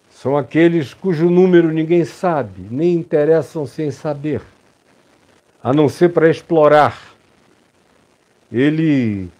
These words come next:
dá preferência a esse grupo, onde ninguém tem uniformização de nenhuma natureza.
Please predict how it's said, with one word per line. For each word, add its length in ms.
dá 180
preferência 1200
a 140
esse 260
grupo, 560
onde 800
ninguém 460
tem 220
uniformização 1200
de 140
nenhuma 380
natureza. 680